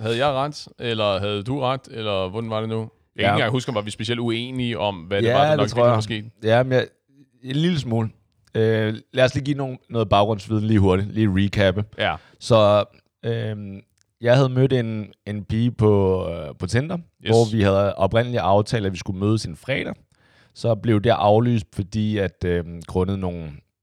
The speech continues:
Speaker 2: ændringer fra hendes side af, øh, noget vejrforhold. Så af-,
Speaker 1: <laughs>
Speaker 2: så af-,
Speaker 1: Som man siger.
Speaker 2: så, øhm, så blev det så aftalt, eller så drøftede vi så, om vi skulle mødes om mandagen.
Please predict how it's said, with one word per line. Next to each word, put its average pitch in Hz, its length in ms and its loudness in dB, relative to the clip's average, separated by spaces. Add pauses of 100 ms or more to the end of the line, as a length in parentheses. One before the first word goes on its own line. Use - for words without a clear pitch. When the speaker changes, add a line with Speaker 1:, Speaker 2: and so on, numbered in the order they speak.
(220)
Speaker 2:
ændringer 92 400 -4
fra 80 100 -6
hendes 120 240 -4
side 131 280 -2
af, 101 200 -4 (160)
øh, 101 240 -4
noget 87 320 -4
vejrforhold. 120 500 0 (920)
Så 104 120 2
af-, 110 460 4 (140)
Speaker 1:
<laughs> - 260 -10
Speaker 2:
så 113 80 -4
af-, 110 360 -2
Speaker 1:
Som 104 240 -4
man 101 200 -4
siger. 101 300 -4 (320)
Speaker 2:
så, 123 520 2
øhm, 98 580 0
så 120 220 -2
blev 117 260 -4
det 101 80 -4
så 110 80 0
aftalt, 110 600 0
eller 85 120 -8
så 95 140 -12 (220)
drøftede 120 300 -4
vi 107 220 -6
så, 104 140 -4
om 95 260 0
vi 90 60 -8
skulle 87 220 -12
mødes 87 140 -4
om 78 80 -6
mandagen. 143 640 -10